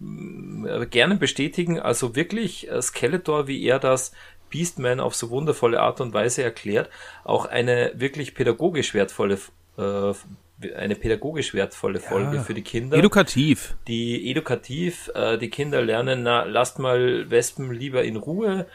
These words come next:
Speaker 1: Honig oder Süßes <laughs> macht sie aggressiv, äh, also bloß nicht, äh, irgendwo mit einem Besenstiel, äh, auf, äh, auf ein Bienen- oder Wespennest, äh, draufhauen. Also,
Speaker 2: Nur der
Speaker 1: das ist
Speaker 2: Beastman, der
Speaker 1: mir
Speaker 2: brauchte mal ein bisschen länger, ne?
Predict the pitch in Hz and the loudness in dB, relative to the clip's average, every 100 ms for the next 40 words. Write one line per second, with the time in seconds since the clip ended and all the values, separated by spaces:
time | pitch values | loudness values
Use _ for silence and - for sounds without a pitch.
0 | - - - 135 185 214 233 190 - - | -18 -16 -4 4 6 6 2 -2 -2 0
1 | 127 160 202 - 139 127 123 - - - | 0 0 2 2 2 2 2 2 0 0
2 | - - 117 - 143 214 220 - - 104 | 0 0 -2 0 0 0 -2 -6 -6 -2
3 | 113 117 117 110 107 - 127 196 156 151 | 2 2 2 0 -2 -2 -2 0 -2 -2
4 | - - - 117 120 120 123 131 143 175 | -4 -8 -2 4 8 8 6 2 0 2
5 | 131 135 127 151 123 117 135 131 - 127 | 0 2 0 -2 -2 -2 -2 -4 -4 -2
6 | 131 - 117 113 120 117 - 113 - - | -2 0 0 2 4 4 4 0 -2 -12
7 | - - - - - 117 113 - - 123 | -20 -20 -20 -20 -8 -2 0 0 0 0
8 | 107 127 139 123 110 110 127 - 101 90 | -4 -4 -2 0 0 2 0 0 2 2
9 | - - 101 98 - - 95 - 92 95 | 0 -2 0 -2 0 2 2 0 -4 -4
10 | 101 98 98 101 - - 151 143 117 135 | -8 -6 -4 -4 -6 0 4 4 6 8
11 | 135 - 165 202 214 - - 196 226 208 | 8 8 8 10 10 10 8 10 12 12
12 | 196 208 208 190 233 117 110 196 | 10 10 10 12 12 10 10 8